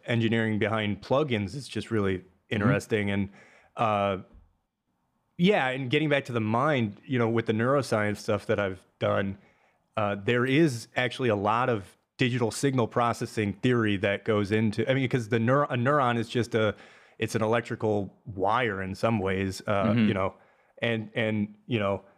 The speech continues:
Speaker 1: uh, or at least, you know, the axons and dendrites of neurons. And, um, and so a lot of it is just, it's the same sort of theories that are used in uh,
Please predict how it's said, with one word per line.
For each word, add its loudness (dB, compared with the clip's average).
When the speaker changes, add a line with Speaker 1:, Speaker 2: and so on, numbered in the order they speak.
Speaker 1:
uh, -2
or 0
at 2
least, -2
you -2
know, 0
the -2
axons -4
and -4
dendrites 0
of -10
neurons. -2
And, -2
um, -2
and -2
so 2
a 0
lot 2
of -2
it 2
is 2
just, -2
it's -2
the -2
same -2
sort 0
of -4
theories 0
that 0
are -2
used 2
in 0
uh, -2